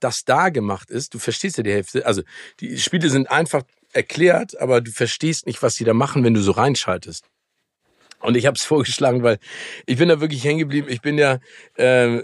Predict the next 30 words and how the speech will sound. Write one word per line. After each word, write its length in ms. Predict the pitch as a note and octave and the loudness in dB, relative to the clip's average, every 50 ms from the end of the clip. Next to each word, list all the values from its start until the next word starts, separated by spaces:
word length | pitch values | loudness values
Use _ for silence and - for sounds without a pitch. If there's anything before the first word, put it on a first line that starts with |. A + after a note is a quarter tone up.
| A#2 | -6
ich 180 | A#2 G#2+ - - | -10 -12 -12 -14
finde 260 | - - B2 A#2+ A#2+ | -8 -6 -2 0 0
ja 60 | A#2 | 0
auch 140 | A#2 A2 F#2+ | 0 -2 -2
Hilfe, 240 | - A#2+ C3 B2 A#2 | -4 -4 -4 -2 -4
ich 80 | G#2 - | -2 0
bin 100 | B2 A#2 | 0 2
ja 80 | A2+ | 2
ein 80 | A2 G#2 | 0 0
Star, 220 | - - A#2 A2+ | 0 2 2 2
holt 100 | B2 B2 | 2 0
mich 140 | A#2 G#2 G2+ | 0 -2 0
hier 140 | A2+ G#2+ G2 | 0 2 2
raus, 260 | A2 A#2 A#2+ - - | 2 2 2 0 0
hab 60 | A2+ | 0
ich 60 | A2 | 0
ja 80 | A2+ A2 | 0 0
früher 260 | - - A#2+ A#2 A#2 | -2 0 0 2 2
auch 100 | A#2+ A2 | 2 0
alles 220 | - - G#2+ - - | -4 -6 -8 -8 -8
geguckt. 340 | A#2 - - - G#2+ - - - - - - - - - _ _ _ - | -8 -8 -8 -8 -10 -10 -14 -18 -16 -16 -16 -18 -20 -20 _ _ _ -2
Und 120 | B2 B2+ A#2+ | 0 2 2
es 120 | A#2 - | 2 0
gibt 160 | - E3+ D#3+ | -2 -4 -2
so 100 | - D3+ | 0 0
Reality-Shows, 760 | C3+ C3 C3 C3 C3+ D3 C#3 C3 - C3 - - C3+ B2 A2+ | 2 4 4 4 4 2 0 -4 -4 -6 -2 0 0 0 0
die 140 | - - A2 | -2 -8 -10
gucke 200 | - - A#2+ A2 | -8 -6 -4 -4
ich, 140 | G2+ F#2+ F#2+ | -4 -2 -2
äh, 120 | G#2 G#2+ | -2 -2